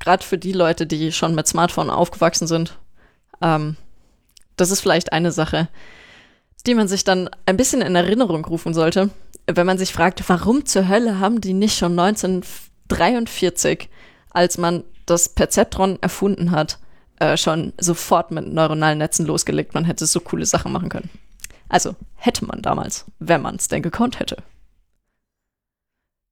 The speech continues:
Ja, okay. Das heißt, neues Kapitel. Ähm, nennen wir es das Reich der unbegrenzten Möglichkeiten, nur begrenzt vom Klimawandel.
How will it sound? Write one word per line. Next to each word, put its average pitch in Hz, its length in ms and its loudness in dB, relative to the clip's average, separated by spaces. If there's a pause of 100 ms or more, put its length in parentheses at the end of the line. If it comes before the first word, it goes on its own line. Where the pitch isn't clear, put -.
(120)
Ja, 185 320 2 (840)
okay. 226 380 4 (200)
Das 185 160 2
heißt, 196 500 0
neues 240 300 2
Kapitel. 202 540 2 (960)
Ähm, 185 320 4
nennen 208 240 2
wir 202 160 4
es - 160 -4
das 180 220 0
Reich 170 240 2
der - 120 0
unbegrenzten 208 580 0
Möglichkeiten, 190 760 0
nur 208 160 2
begrenzt 196 360 0
vom 180 140 -2
Klimawandel. 160 580 0